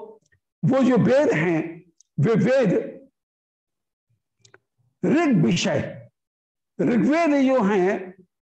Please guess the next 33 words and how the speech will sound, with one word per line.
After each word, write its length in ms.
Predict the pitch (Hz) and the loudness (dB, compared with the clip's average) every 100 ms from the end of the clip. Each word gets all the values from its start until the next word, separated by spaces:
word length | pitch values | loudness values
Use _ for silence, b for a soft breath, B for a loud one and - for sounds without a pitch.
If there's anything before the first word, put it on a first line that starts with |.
| _ _ - | _ _ -6
ऋग 220 | 202 262 | -2 0
माने, 280 | 262 285 349 | 0 0 -2
अ, 920 | 480 - - _ _ _ _ 190 185 | -4 -12 -20 _ _ _ _ -2 0
जो 560 | 170 226 214 220 220 226 | 2 2 2 2 0 -6
स्तुति 540 | - - 285 233 339 | -10 -4 0 2 4
हैं, 500 | 247 196 113 - - - - | 2 2 -2 -6 -14 -10 -2
उन 340 | 240 247 240 | 0 0 -2
स्तुति 460 | - - 262 285 302 | -4 -2 0 0 0
के 120 | 285 | 0
वचनों 460 | 196 202 247 254 | 0 0 0 0
में 580 | 247 220 202 247 - - _ - | 2 2 0 -2 -6 -12 _ -6
जो 200 | 117 240 | -2 0
कुछ 140 | 170 | 2
भी 180 | 170 262 | 2 0
कहा 260 | 202 160 202 | -2 -2 -2
गया, 240 | 247 247 | 0 0
ऋग्वेद 480 | 185 185 196 247 277 | 0 0 2 2 2
में 220 | 277 277 | 2 2
जो 260 | 190 247 185 | 0 0 -2
कुछ 300 | 226 165 160 | -4 -4 -4
भी 260 | 240 247 | -2 -2
कहा 260 | 240 190 190 | -2 -4 -2
गया, 320 | 214 190 - - - _ - | -2 -2 -6 -12 -20 _ -4
उन्हीं 340 | 262 262 262 | 0 2 0
का 500 | 262 214 233 269 - - - _ _ - | 0 -2 -2 -4 -8 -16 -20 _ _ -8
तात्पर्यार्थ 1000 | 185 202 - 339 330 262 208 - - - _ _ _ _ - | -4 -2 2 4 6 6 4 2 -6 -12 _ _ _ _ -2
का 60 | |
ही 340 | 220 214 311 233 | 0 2 4 2
सूत्रों 720 | - - 262 285 - 226 208 | 0 -2 0 0 0 0 2
में 440 | 202 302 359 392 - - | 0 0 -2 -4 -8 -4
निरूपण 580 | 170 190 196 170 208 247 | 0 2 2 0 0 -2
किया 300 | 233 185 139 | 0 0 0
गया। 480 | 135 160 - - | 0 -2 -4 -10